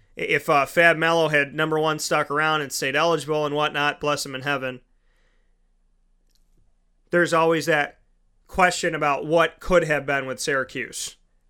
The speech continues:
But outside of Fab Melo, name, name another center in recent history, in a decade's worth of time, that you can sit here and go, "Yeah, they were great.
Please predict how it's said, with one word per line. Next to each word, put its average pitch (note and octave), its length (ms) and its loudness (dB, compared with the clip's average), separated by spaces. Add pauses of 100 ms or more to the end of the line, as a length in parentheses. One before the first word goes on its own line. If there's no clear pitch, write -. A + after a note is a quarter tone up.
(120)
But E3+ 120 4
outside G3 400 4
of - 80 -2
Fab F3 220 2
Melo, F3 260 2
name, F3+ 420 -2
name G3+ 200 -4
another F#3+ 260 -2
center F#3 400 0 (220)
in E3+ 340 0
recent F3+ 540 4
history, B2+ 680 0 (220)
in E3 160 2
a D#3 60 0
decade's E3 600 2
worth C#3 220 2
of B2+ 100 -2
time, C3 460 2 (320)
that D#3+ 180 2
you F#3 100 2
can E3+ 140 0
sit E3+ 200 -2
here E3+ 120 2
and D3+ 80 -4
go, C#3+ 120 2
"Yeah, C#3+ 320 0
they C3+ 160 2
were D3 100 2
great. C#3 380 0